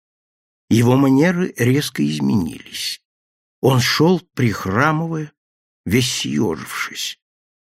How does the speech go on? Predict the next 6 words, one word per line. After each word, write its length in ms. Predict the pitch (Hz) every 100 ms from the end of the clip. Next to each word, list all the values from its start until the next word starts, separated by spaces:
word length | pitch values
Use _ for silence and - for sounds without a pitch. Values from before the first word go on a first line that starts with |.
| _ _ _ _
Этот 320 | - 127 127
контраст 720 | - 123 127 131 156 135 - -
с 100 | - 131
его 200 | 127 127
оживлённой 640 | 127 127 139 143 123 123
жестикуляцией, 1080 | 113 117 - 113 117 135 175 170 - 87